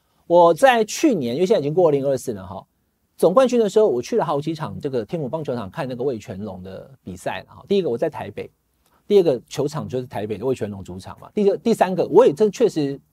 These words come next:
觉得魏全龙里面有徐若曦啊，对不对？大家都说很棒啊。但很多网友在球场也好，或网络上问我说：“哎，伟汉哥，所以你是挺魏全龙的，是不是？”我就笑笑，现场讲也好，网络讲也好，我说：“我挺台湾棒球。”啊，怎么讲这种，这种官方说辞啊？真的是，为什么？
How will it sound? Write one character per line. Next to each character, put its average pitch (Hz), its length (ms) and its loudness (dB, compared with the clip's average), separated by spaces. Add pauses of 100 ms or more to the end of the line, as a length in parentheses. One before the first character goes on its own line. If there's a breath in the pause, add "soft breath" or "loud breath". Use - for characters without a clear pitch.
觉 165 100 -2
得 156 80 0
魏 175 140 2
全 165 100 -4
龙 139 100 -4
里 120 120 -6
面 165 140 -4
有 127 120 -2
徐 147 160 -6
若 170 180 2
曦 151 200 -4
啊， 151 100 0
对 160 60 -4
不 175 40 0
对？ 165 80 2
大 160 120 0
家 160 80 2
都 156 260 -2
说 156 140 -4
很 120 120 -6
棒 120 220 -4
啊。 95 100 -12 (600)
但 339 120 6
很 302 80 0
多 240 140 10
网 226 160 8
友 147 160 6
在 - 180 4
球 185 220 4
场 151 180 -4
也 143 120 0
好， 143 80 -2
或 160 80 2
网 123 120 0
络 143 80 -2
上 156 80 -2
问 151 100 -2
我 104 40 -6
说 - 160 -12
：“哎， 156 60 0
伟 127 100 -4
汉 185 100 -4
哥， 170 140 -2
所 208 100 2
以 196 60 2
你 131 80 -6
是 196 140 -4
挺 131 180 -6
魏 156 160 -4
全 117 160 -4
龙 98 160 -8
的， 98 80 -12
是 107 100 -10
不 101 60 -14
是？” 107 160 -12 (260 soft breath)
我 113 80 -6
就 156 140 0
笑 135 240 0
笑， 104 260 -4 (240)
现 220 280 4
场 127 200 -8
讲 127 220 -4
也 104 80 -8
好， 135 120 -4
网 104 120 -8
络 151 80 -2
讲 98 160 -10
也 98 60 -14
好， - 100 -16
我 98 60 -20
说 139 120 -4
：“我 107 120 -4
挺 101 120 -12
台 98 180 -10
湾 101 120 -8
棒 101 160 -14
球。” - 100 -20 (600)
啊， 285 180 0 (240)
怎 185 160 2
么 196 100 0
讲 170 200 2
这 262 100 4
种， 180 220 -2
这 254 80 0
种 175 120 0
官 226 220 2
方 220 180 0
说 202 200 2
辞 120 160 -6
啊？ 95 120 -6
真 147 140 0
的 117 100 -2
是， 104 220 -10
为 151 140 0
什 - 100 -6
么？ 78 160 -16